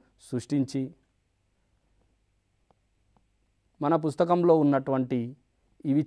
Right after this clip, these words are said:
చేయండి, ప్రయత్నించండి. అదేవిధంగా అభ్-, అభ్యాసంలోని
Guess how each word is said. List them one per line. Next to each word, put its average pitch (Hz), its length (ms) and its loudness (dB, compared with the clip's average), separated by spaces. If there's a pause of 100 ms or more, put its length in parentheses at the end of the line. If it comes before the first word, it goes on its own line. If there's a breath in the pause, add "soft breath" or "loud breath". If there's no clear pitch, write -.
చేయండి, 143 440 2 (640)
ప్రయత్నించండి. 139 800 -2 (220)
అదేవిధంగా 139 640 2 (340)
అభ్-, 139 400 -4 (140)
అభ్యాసంలోని 143 960 4